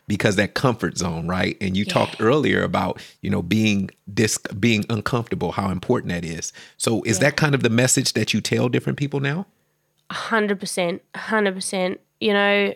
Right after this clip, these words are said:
Speaker 2: and it, and it happened again, I guess, with my podcast throughout lockdown. I own a couple of gyms now,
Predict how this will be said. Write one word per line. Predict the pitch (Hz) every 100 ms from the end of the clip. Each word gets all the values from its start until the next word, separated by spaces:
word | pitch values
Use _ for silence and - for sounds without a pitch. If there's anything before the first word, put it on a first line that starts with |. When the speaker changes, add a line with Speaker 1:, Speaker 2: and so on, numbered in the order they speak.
| -
Speaker 2:
and | 214
it, | 214 214 -
and | 247
it |
happened | 254 302 392
again, | 392 233 202 214 214 190
I | 190
guess, | 208 196 -
with | 220 196 - _ - -
my | 208 214
podcast | 214 208 202 196 185 185
throughout | - 202 190 -
lockdown. | 196 214 - 208 185 190 -
I | 226 240
own | 214
a | 202
couple | 196 180
of | 175
gyms | - 208 226 208
now, | 190 175 175 175